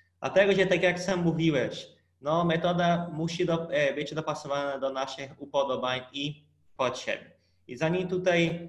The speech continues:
bardziej rozwinę swoją myśl, a to b-, będę krótko o tym mówił, bo, bo, bo tylko coś dodam do, do tego, co ty wymieniłeś. Ja chcę robić taką, e, ciekawą rzecz, takie porównanie. A? Widzimy tutaj, że za mną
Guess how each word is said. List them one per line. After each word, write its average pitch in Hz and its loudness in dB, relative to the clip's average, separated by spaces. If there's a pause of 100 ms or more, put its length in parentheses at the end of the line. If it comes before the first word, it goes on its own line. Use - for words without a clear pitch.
(160)
bardziej 160 2
rozwinę 156 0
swoją 151 -2
myśl, 175 0
a 160 0
to 170 0
b-, 170 -2
będę 180 0
krótko 208 -4
o 170 2
tym 160 -2
mówił, 175 0
bo, 156 0
bo, 151 -6
bo 151 -10
tylko 165 -4
coś - -6
dodam 143 -4
do, 139 -2
do 135 -4
tego, 131 -4
co - -12 (220)
ty 131 -10
wymieniłeś. 147 -4 (360)
Ja 160 2
chcę 170 0 (280)
robić - -2
taką, 147 -2 (380)
e, 135 2
ciekawą 156 2 (260)
rzecz, 113 -2
takie 151 -2
porównanie. 147 0 (160)
A? 147 -4 (180)
Widzimy 147 -4
tutaj, 156 -2
że 143 -2
za 143 -2
mną 139 -2